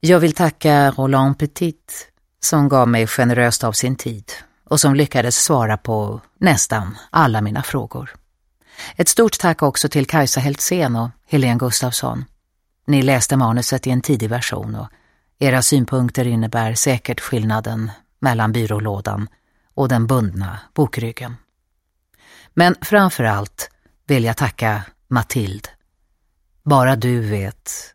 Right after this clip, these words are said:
vad du har gått igenom. Och avslutningsvis, min mening har aldrig varit att exploatera Octave och Eva. Och det anser jag heller inte att jag har gjort.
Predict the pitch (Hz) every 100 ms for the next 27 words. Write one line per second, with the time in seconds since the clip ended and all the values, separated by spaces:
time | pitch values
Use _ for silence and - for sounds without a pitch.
0 | _ 127 113 110 107 107 - 117 107 107
1 | 113 107 _ _ _ _ _ _ _ _
2 | _ _ _ _ _ - 131 120 165 131
3 | - 117 - 110 104 - 104 - - -
4 | - _ _ _ _ _ _ - 180 180
5 | 175 135 135 131 123 151 127 127 123 110
6 | 117 - 123 123 - 131 123 156 139 120
7 | - - 120 113 123 - _ - 147 127
8 | 131 131 _ _ _ _ _ _ _ _
9 | _ - 165 147 156 - 120 139 147 113
10 | 135 113 110 113 110 - 147 110 110 120
11 | 113 - -